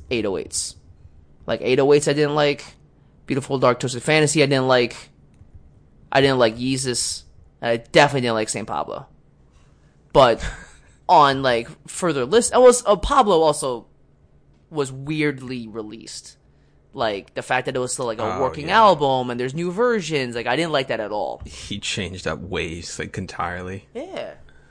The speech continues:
Speaker 1: Yeah. So to hear his music that he was playing live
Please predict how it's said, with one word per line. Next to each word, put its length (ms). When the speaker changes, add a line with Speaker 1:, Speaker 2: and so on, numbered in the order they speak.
Speaker 1:
Yeah. 320
So 400
to 80
hear 540
his 280
music 560
that 160
he 100
was 120
playing 560
live 580